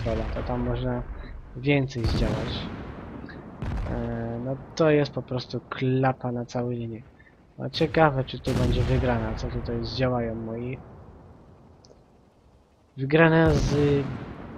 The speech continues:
beznadziejnym wynikiem, po prostu jakieś tam krytyczne.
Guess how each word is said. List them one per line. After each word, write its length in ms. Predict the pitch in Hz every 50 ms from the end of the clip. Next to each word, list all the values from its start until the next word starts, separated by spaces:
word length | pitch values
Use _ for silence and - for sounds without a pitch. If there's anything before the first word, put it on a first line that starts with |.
| - - - - - - 139
beznadziejnym 680 | 151 151 139 143 151 147 143 160 156 151 151 151 147
wynikiem, 460 | 147 160 156 151 139 135 - 113 110
po 100 | - 117
prostu 420 | - - 127 127 120 - - 120
jakieś 360 | 117 120 120 - 131 123 127 -
tam 360 | - 123 120 117 117 123 - - - - - - _ -
krytyczne. 800 | - - 135 135 131 139 147 139 - - - 135 135 147 156